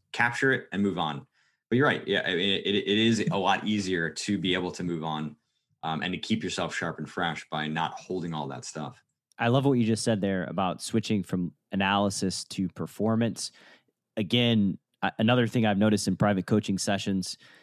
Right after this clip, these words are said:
Speaker 2: student will be performing very, very well in, like, the first half of their play and explain video, no mistakes. All of a sudden, something happens that they're unsure about. And then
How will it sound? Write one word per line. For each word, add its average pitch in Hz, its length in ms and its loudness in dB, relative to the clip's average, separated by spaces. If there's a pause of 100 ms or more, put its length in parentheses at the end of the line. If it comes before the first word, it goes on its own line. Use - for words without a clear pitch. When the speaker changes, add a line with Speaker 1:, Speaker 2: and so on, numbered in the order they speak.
Speaker 2:
student 135 400 4
will 110 140 2
be 113 180 4
performing 110 560 2
very, 113 220 6
very 104 240 4
well 107 500 2
in, 95 500 -2
like, 98 160 -2
the 101 80 -8
first 107 300 -2
half 104 220 0
of 98 40 -10
their - 120 -2
play 127 200 0
and 120 80 0
explain 110 320 -2
video, 104 440 0 (100)
no 123 160 2
mistakes. 107 600 -2 (100)
All 117 160 2
of 113 60 2
a 110 60 0
sudden, 107 460 0 (260)
something 156 320 2
happens 110 760 0
that 95 280 0
they're 95 180 -2
unsure 110 500 -2
about. 82 360 -4 (600)
And 117 220 0
then 120 600 4